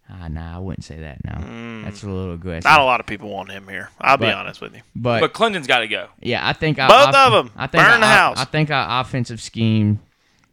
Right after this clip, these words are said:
Speaker 1: needs to, needs to change.
Speaker 2: I think while we have Hilinski here, our offensive co-, we need a new offensive coordinator and we need a spread offense.
Speaker 3: This offseason is the, it,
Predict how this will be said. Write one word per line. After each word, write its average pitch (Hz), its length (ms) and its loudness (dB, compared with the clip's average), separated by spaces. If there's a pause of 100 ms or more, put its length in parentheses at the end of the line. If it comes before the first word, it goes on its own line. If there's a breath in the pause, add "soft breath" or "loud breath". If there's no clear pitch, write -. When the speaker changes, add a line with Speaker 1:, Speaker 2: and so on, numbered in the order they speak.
Speaker 1:
needs 107 300 0
to, 101 140 -10 (120)
needs 104 340 -2
to 92 120 -14
change. 85 540 -4
Speaker 2:
I 220 180 6
think 190 280 0 (280)
while 156 300 6
we 226 140 -2
have 185 220 2
Hilinski 147 600 -4
here, 117 340 -8 (680)
our 139 240 6 (140)
offensive 120 400 -8
co-, 120 260 -2
we 135 180 -4
need 131 200 -6
a 104 80 -8
new 151 200 0
offensive 160 400 2
coordinator 143 380 0
and 120 80 0
we 123 80 -2
need 120 160 -4
a - 20 -8
spread - 300 -4 (100)
offense. - 420 -20
Speaker 3:
This 170 240 -2
offseason 147 540 -2
is 120 260 -8
the, 123 100 -16 (160)
it, 135 180 -4